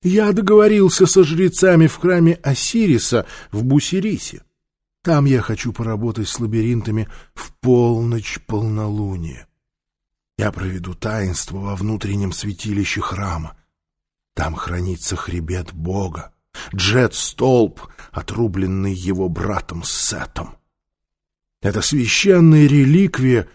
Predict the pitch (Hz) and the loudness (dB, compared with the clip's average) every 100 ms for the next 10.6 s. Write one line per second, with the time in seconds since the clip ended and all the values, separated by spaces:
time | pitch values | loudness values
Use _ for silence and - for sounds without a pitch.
0 | _ - 123 131 127 139 175 - 147 - | _ -2 2 4 6 6 4 0 -2 0
1 | - 156 147 143 135 156 - 131 123 113 | -2 4 6 6 4 2 0 -2 -2 -2
2 | 123 110 101 90 76 - _ _ _ _ | -4 -6 -8 -10 -16 -20 _ _ _ _
3 | _ _ _ _ _ _ _ _ 82 95 | _ _ _ _ _ _ _ _ 0 0
4 | 92 - 90 95 95 82 85 - 90 90 | 0 -2 -4 -4 -2 -4 -4 -6 -4 -2
5 | 90 82 - 82 82 80 78 78 80 - | -2 -4 -4 -4 -2 -4 -6 -6 -6 -6
6 | 78 69 - _ _ _ _ - - - | -8 -10 -14 _ _ _ _ -20 -20 -10
7 | - - 107 107 - 175 160 135 113 - | -6 -6 -6 -10 -8 -4 -2 -2 -4 -10
8 | - - - _ _ _ _ _ _ _ | -8 -10 -14 _ _ _ _ _ _ _
9 | - 101 92 - - 113 110 - - - | -6 -4 -4 -6 -4 -4 -2 -4 -4 -4
10 | - 104 82 71 - - | -4 -4 -6 -8 -12 -20